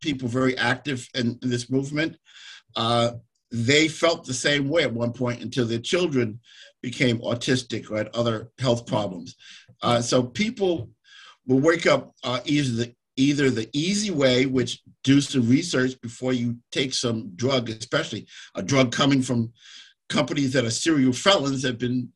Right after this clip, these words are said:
forced to pay billions of dollars for lying, um, and causing harm. You, the easy way is to do your own research, or you can learn the hard way, where your child dies, your child is crippled for life and won't be going to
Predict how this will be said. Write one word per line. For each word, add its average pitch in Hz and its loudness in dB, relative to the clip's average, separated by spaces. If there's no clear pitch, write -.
forced - -2
to 135 -6
pay 131 2
billions 131 2
of 113 -4
dollars 135 -2
for 113 -10
lying, 123 -2
um, 123 2
and 120 -6
causing 135 0
harm. 127 -2
You, 135 2
the 127 -2
easy 185 2
way 160 6
is 143 -2
to 135 -4
do 131 2
your 131 4
own 127 0
research, 135 -2
or 156 4
you 156 -8
can 151 -4
learn 143 2
the 147 2
hard 202 4
way, 104 -4
where 127 2
your 127 0
child 170 0
dies, 92 -2
your 110 -6
child 147 -2
is 127 -4
crippled 127 -6
for 131 -6
life 110 -2
and 95 -10
won't 120 -2
be 135 -4
going 120 0
to 113 -2